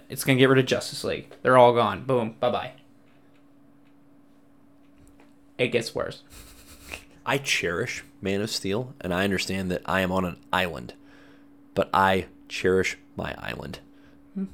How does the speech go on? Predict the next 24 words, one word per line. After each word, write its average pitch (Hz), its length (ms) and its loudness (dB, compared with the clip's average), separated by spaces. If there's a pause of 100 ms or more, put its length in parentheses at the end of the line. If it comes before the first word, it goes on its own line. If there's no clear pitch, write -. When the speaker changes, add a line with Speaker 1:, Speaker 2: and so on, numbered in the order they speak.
(140)
Speaker 1:
that's - 200 -4
Speaker 2:
Man 180 160 -6
of - 80 -12
Steel. - 320 -8 (600)
Cherish 120 340 6
it. - 160 -10
Love 117 180 8
Henry. 110 320 2
Speaker 1:
I 107 140 0
Speaker 2:
lo-, 123 120 10
Speaker 1:
haven't, 147 260 4
Speaker 2:
love 160 160 12
Speaker 1:
I 180 40 6
Speaker 2:
Henry 202 120 6
Speaker 1:
haven't 190 160 6
seen 175 160 4
that 147 120 4
Speaker 2:
Cavill. - 40 0
Speaker 1:
movie. 120 220 -2 (500)
Speaker 2:
You 196 140 10
haven't 240 280 10
seen 143 320 6
it? - 220 4
Speaker 1:
No. 156 260 2